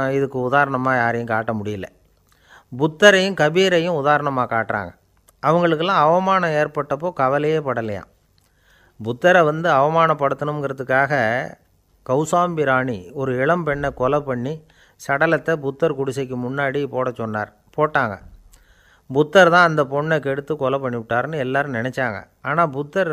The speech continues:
இதை பத்தி கவலையே படல. அப்புறமா உண்மை தெரிஞ்சதும் புத்தர் புகழ் இன்னும் அதிகமாயிட்டுது. ஒரு பெரிய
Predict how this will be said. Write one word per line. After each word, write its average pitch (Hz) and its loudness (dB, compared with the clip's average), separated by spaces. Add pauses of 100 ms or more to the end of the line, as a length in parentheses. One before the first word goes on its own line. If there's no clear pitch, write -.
(120)
இதை 131 -2
பத்தி 139 -10
கவலையே 143 -2
படல. 123 -8 (680)
அப்புறமா 143 -4
உண்மை 165 0
தெரிஞ்சதும் 151 -2
புத்தர் 139 -4
புகழ் 131 -4
இன்னும் 135 -4
அதிகமாயிட்டுது. 117 -4 (760)
ஒரு 127 -2
பெரிய 147 4